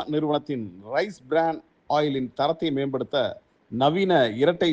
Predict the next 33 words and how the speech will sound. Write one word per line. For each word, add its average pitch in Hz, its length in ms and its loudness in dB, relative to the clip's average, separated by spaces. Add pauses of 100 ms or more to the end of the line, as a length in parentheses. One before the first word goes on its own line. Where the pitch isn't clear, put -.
சுத்திகரிப்பு 139 500 0
இயந்திரம் 123 360 -2
நிறுவப்பட்டு 131 500 -4 (480)
அதன் 131 260 -2
தொடக்க 156 300 2
விழா 143 180 6 (180)
நடைபெற்றது. 113 520 -2 (380)
ஈரோட்டை 220 340 4 (180)
தலைமையிடமாக 160 760 4
கொண்டு 127 220 0 (320)
எஸ் - 160 -6
கே 180 160 4
எம் 165 100 -4 (120)
Animal 156 340 0
Feeds 156 260 -10 (160)
and 143 180 -2
Foods 147 240 -2 (140)
India 135 240 2 (160)
Private 131 380 0
Limited 123 280 -2 (100)
நிறுவனம் 117 360 -2 (400)
கடந்த 170 240 4 (160)
நாற்பத்தி 226 420 0 (120)
இரண்டு 165 220 2 (400)
ஆண்டுகளாக 131 600 4 (260)
கால்நடை 170 380 2 (100)
மற்றும் 120 260 -6 (380)
கோழி 190 260 4
தீவனங்களை 135 480 2
தயாரித்து 127 440 2 (160)
விற்பனை 120 340 -4
செய்து 113 180 -2
வருகிறது. 92 380 -10